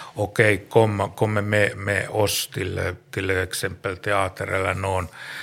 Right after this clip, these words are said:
Ja, om du inte, inte, eh, tycker att, att, att du är bekvämt med det.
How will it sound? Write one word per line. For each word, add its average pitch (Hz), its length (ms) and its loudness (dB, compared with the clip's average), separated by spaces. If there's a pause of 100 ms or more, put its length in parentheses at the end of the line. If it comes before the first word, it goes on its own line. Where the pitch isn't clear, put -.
(180)
Ja, - 300 0
om 107 200 0
du 104 200 4
inte, 113 440 2 (760)
inte, 104 520 0
eh, - 60 -4 (2000)
tycker 113 320 4
att, 95 340 0
att, 101 600 -2
att 104 380 -4
du 95 460 -2
är 92 220 0 (360)
bekvämt 110 480 4
med 95 140 -4
det. - 220 2